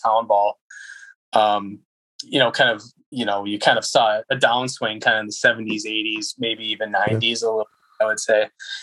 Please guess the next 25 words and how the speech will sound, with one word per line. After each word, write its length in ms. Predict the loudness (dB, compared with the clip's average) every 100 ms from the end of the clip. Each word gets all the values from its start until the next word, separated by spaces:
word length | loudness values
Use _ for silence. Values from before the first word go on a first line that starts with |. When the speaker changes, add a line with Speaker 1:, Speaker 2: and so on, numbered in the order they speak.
| 2
Speaker 1:
Like 120 | 4
I 60 | 4
said, 160 | 4
I 60 | 2
didn't 140 | 0
get, 160 | -4 -4
I 120 | -2 0
didn't 200 | -2 -6
get 120 | -8
into 300 | -8 -4 -2
it 160 | -2 _ _ -10
until 260 | -2 -2
two 180 | -2 2
thousand 300 | 2 2 -4
six, 360 | -2 0 0 0
but, 260 | 2 2 -2 0
um, 300 | 0 0 -8 _ _ _ _ 2
I've 160 | 4
been 120 | 4
with 100 | -2
Champlin 340 | -2 -4 -4 -8
since 240 | -10 -10
two 100 | -2
thousand 380 | 0 2 0 -2
twelve. 400 | 2 4 4